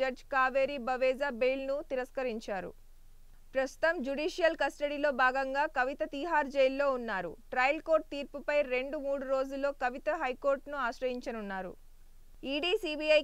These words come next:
కేసులో ఆమె దాఖలు చేసిన బెయిల్ పిటిషన్లపై విచారణ చేపట్టిన హైకోర్టు ప్రత్యేక జడ్జి కావేరి బవేజా బెయిల్ను తిరస్కరించారు. ప్రస్తుతం జ్యుడిషియల్ కస్టడీలో భాగంగా కవిత తీహార్ జైల్లో ఉన్నారు.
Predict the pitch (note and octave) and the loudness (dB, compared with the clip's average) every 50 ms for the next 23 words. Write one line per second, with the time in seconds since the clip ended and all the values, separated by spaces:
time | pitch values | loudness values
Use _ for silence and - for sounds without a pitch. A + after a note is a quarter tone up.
0 | - D4+ C#4+ C#4+ E4 - - D4 D4+ D#4 A3+ - - B3+ C4+ C#4 C#4 B3 C4+ C4 | 2 2 2 2 2 0 -2 0 0 0 0 0 0 -2 0 0 0 2 4 4
1 | C4+ C#4+ - F#4 E4 D#4+ D#4 D#4 - D4 C4+ D4 D#4 D#4 D4 D4 A#3 B3+ C4 C#4 | 4 4 2 0 0 0 0 0 0 2 0 0 0 -4 -8 -2 2 2 2 2
2 | D#4 D4 - D4 B3 C#4+ D4+ D#4 - C4 C4+ C#4 C#4 B3+ - D4+ D#4+ C#4 C4+ B3+ | 0 -4 -6 -8 -6 -6 -6 -6 -6 -6 -4 -4 -4 -2 0 -2 -2 -2 -4 -6
3 | - F4 D4+ C#4+ D4 D4+ D4+ - F4 C#4 C4 - C#4+ C4 C#4 C#4 C#4 C#4 D4 B3+ | -4 -2 -2 -2 -2 -4 -4 -2 -2 -2 0 -2 -4 -6 -4 -4 -4 -2 0 0
4 | B3 B3+ B3+ - D4 D4 F#4 - - C4+ C4 - - D4 C#4+ - D4+ C4+ A3 A#3+ | 0 -2 0 0 2 2 2 2 -2 -6 -6 -4 -6 -6 -2 -2 -2 -2 0 -2
5 | B3 B3 A#3 - - - - - - - - - - - - - C4+ C4 C4+ C#4 | -2 -4 -4 -8 -14 -18 -20 -20 -20 -20 -20 -20 -20 -8 0 4 4 6 6 6
6 | D4+ D4+ D#4 D4+ B3+ B3+ C4 C4 C4+ C#4 C#4+ B3 D4+ D4+ C#4+ A3+ C4 B3+ C4+ D4 | 4 4 4 2 -2 0 0 2 4 2 2 2 0 -2 0 2 4 4 4 2
7 | D4 D#4 D4+ - - C4 B3+ C#4+ - - C#4+ C4+ A#3+ A3 A3+ - B3+ G3+ F#3 F#3 | 0 -4 -6 -4 -4 -4 -4 -4 -4 -4 -2 -2 -2 -4 -6 -6 -6 -6 -4 -6
8 | D3+ - - - - - - - - - - - - - - - - - - B3+ | -8 -10 -14 -18 -20 -20 -20 -20 -20 -20 -20 -20 -20 -20 -20 -20 -12 -6 -2 -2
9 | B3+ D4+ - - D#4+ D#4+ D#4+ D4+ C4+ C#4+ C#4 D4+ E4 - - E4 D#4+ D#4+ D4 C4+ | -2 -2 -2 0 0 0 0 0 -4 -4 -2 -4 -4 -2 0 0 0 2 0 -2
10 | - - D4 D4 D4 D4 C#4+ D4 C#4 A#3+ C4+ C4 C4 C#4 C#4 C4+ C#4+ D4+ D#4+ - | -2 -2 -4 -4 -2 0 0 0 0 2 2 2 0 0 -2 -2 -2 -2 -2 0
11 | C4 B3+ C#4+ C#4 E4+ - - C#4+ C#4 E4+ E4+ D#4 D4 C4+ A#3+ C#4+ B3+ B3+ C4+ C#4 | -2 -2 -2 -4 -8 -10 -8 -6 -4 -2 0 0 0 0 0 0 0 2 2 0
12 | D4 D4 B3+ A#3 A3 A3 G3 F#3 D#3+ | -2 -2 -2 -4 -4 -4 -4 -6 -6